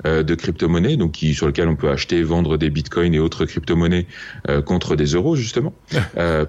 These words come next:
Speaker 1: profit annoncé pour le premier trimestre deux mille dix-huit, deux cents millions de dollars.
Speaker 2: <laughs> D'accord.
Speaker 1: Je précise, je, je précise au passage que Binance n'existait pas il y a encore huit mois.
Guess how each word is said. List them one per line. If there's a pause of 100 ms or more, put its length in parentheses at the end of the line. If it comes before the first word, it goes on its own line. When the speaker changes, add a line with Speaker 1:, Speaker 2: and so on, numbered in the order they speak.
(100)
Speaker 1:
profit
annoncé
pour
le
premier
trimestre
deux
mille
dix-huit, (300)
deux
cents
millions
de
dollars. (460)
Speaker 2:
<laughs>
D'accord.
Speaker 1:
Je
précise, (260)
je, (140)
je
précise
au
passage
que
Binance (140)
n'existait
pas
il
y
a
encore
huit
mois.